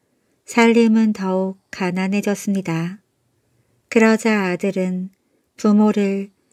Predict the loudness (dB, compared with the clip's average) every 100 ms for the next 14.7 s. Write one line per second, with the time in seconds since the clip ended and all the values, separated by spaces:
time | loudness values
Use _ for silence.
0 | _ -8 0 2 4 2 2 0 -2 -2
1 | 0 -2 -4 -6 -6 -8 _ _ _ _
2 | _ -2 -2 2 2 2 2 0 2 2
3 | 2 0 -2 -4 -4 -6 -8 -14 _ _
4 | _ _ _ -2 0 2 2 2 2 0
5 | -2 -2 -4 -4 -8 -14 -14 -6 -4 -2
6 | -2 0 -2 -6 -6 -4 -4 -8 _ _
7 | _ _ _ _ _ _ _ _ _ _
8 | _ _ _ _ _ _ _ _ 0 2
9 | 2 0 -6 -4 -2 -2 -6 -14 _ -6
10 | 0 2 2 0 -4 -2 0 0 2 0
11 | 0 -4 -6 -6 -12 _ _ _ _ _
12 | _ _ 0 2 2 0 0 -4 -10 _
13 | _ -8 -2 0 0 0 -2 -2 -2 -2
14 | -2 -4 -4 -6 -6 -8